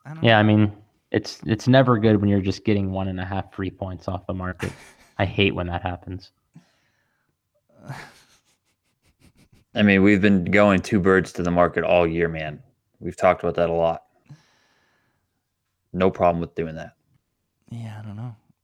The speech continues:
Speaker 1: Packers is the most interesting one for me, Mo.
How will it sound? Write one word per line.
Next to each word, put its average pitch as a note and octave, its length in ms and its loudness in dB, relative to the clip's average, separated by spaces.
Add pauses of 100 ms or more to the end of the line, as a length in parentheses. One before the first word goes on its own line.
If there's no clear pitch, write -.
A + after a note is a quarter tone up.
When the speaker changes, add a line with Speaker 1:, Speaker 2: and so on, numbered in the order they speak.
(280)
Speaker 1:
Packers F3+ 480 -2
is G#2+ 140 -6
the A2 80 -4
most A2 280 0
interesting F2+ 360 -10
one F2 160 -12
for - 140 -16
me, - 240 -14 (500)
Mo. - 300 -18